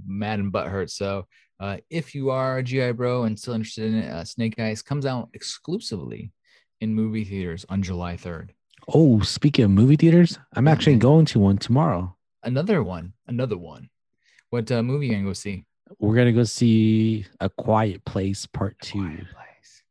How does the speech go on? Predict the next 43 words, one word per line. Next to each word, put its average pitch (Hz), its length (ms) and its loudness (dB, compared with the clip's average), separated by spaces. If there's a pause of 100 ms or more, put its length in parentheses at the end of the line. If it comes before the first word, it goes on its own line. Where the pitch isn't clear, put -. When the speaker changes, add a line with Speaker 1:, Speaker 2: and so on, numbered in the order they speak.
(140)
Speaker 1:
That's 120 180 -8
awesome. 98 480 -8
I 107 120 -14
can't 117 200 -10
wait 110 180 -8
to 98 60 -14
hear 107 140 -4
about 95 160 -6
it. - 80 -10
I've 127 140 0
been 113 160 0
still 131 320 -2
searching, 117 560 -6 (420)
trying 110 320 0
to 104 60 0
find, 98 680 -4 (400)
uh, 98 160 -8
it's 82 160 -12
streaming 110 460 -2
somewhere, 120 300 -4
and 101 80 -4
it's 98 180 -8
not 113 160 -4
streaming 110 340 -2
anywhere. 101 320 -2
So 104 160 -8
I'm 98 320 -4
this 120 220 -4
close 110 340 -4
to 101 100 -8
buying 98 300 -4
it 101 120 -6
off 95 260 -8
of 80 100 -12
Amazon. 110 540 -8 (300)
Do 110 80 -6
you 110 60 0
know 110 60 0
Amazon, 98 400 -4
you 95 160 -6
can 87 80 -8
rent 98 160 -6
movies? 123 460 -6